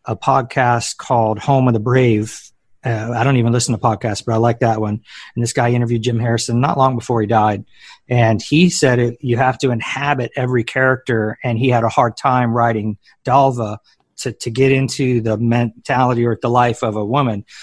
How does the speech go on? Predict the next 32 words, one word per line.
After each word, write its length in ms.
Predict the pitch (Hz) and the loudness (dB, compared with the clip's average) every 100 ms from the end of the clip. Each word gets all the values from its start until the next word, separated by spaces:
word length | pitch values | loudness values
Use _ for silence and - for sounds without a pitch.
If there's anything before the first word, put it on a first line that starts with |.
| - 120 | -8 -4
Now, 60 | |
granted, 320 | 127 156 135 117 | 2 2 2 0
he's 260 | 135 120 | -4 -2
writing 360 | 127 123 117 117 | -2 -2 -2 2
novels, 420 | 156 185 123 120 | 2 2 -2 -4
but 100 | 196 | -2
he's 120 | 226 | 2
also 260 | 208 180 165 | 2 2 0
wrote 240 | 139 131 | 2 2
a 60 | 120 | 2
lot 160 | 117 107 | 0 0
of 80 | |
poetry 500 | - 117 113 120 117 | 0 0 0 -2 0
and 160 | 110 104 | 0 -2
some 140 | - | -4
shorter 300 | 107 127 113 | -4 0 0
stuff 260 | 107 113 104 | 0 -2 -4
too. 300 | - 143 113 - - - | 0 2 2 -2 -18 -4
But 100 | 113 | 0
he's 260 | 110 170 - | 4 4 4
saying 340 | 131 120 117 | 2 2 2
he 100 | 135 | 2
had 160 | 147 113 | 0 0
a 40 | |
really 280 | 117 123 117 | 0 0 0
hard 260 | 120 113 - | 0 -2 0
time 300 | 165 160 117 | 0 2 0
writing 280 | 113 110 113 | 0 0 -2
from 180 | 120 110 | -2 -2
a 80 | |
woman's 320 | 110 117 110 - | 0 -2 -2 -6
perspective. 560 | 113 - 113 - 107 | -8 -4 -4 -2 -6